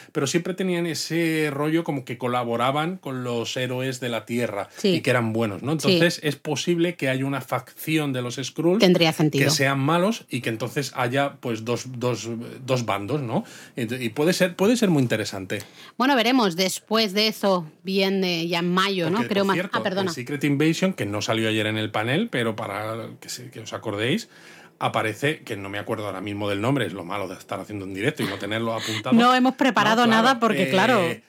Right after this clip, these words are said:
Speaker 1: ¿cómo se llamaba la mujer esta que hacía de la Reina de Dragones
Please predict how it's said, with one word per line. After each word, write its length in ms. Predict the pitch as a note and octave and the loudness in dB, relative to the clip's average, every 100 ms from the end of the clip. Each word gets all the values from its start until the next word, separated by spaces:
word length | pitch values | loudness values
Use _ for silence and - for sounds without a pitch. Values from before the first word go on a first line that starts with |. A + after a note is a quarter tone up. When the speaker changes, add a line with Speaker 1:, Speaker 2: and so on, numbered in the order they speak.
| _ _ | _ _
Speaker 1:
¿cómo 180 | - C#3 | -2 0
se 120 | C#3 | 2
llamaba 420 | C#3+ C#3+ C#3 C3+ B2+ | 2 4 4 4 4
la 400 | B2 B2 B2 B2 | 4 4 2 2
mujer 300 | B2+ C3+ C3 | 0 0 0
esta 340 | C3 C3+ B2+ | 0 -2 -2
que 180 | B2 A#2 | 0 0
hacía 400 | A2 - A#2+ A#2 | 0 -2 0 2
de 100 | A#2 | 2
la 100 | A2 | 2
Reina 260 | A2+ A2+ A2 | 0 0 0
de 120 | A2 | 0
Dragones 640 | A2 C#3 G3 G#2 - - | 2 2 2 0 -8 -18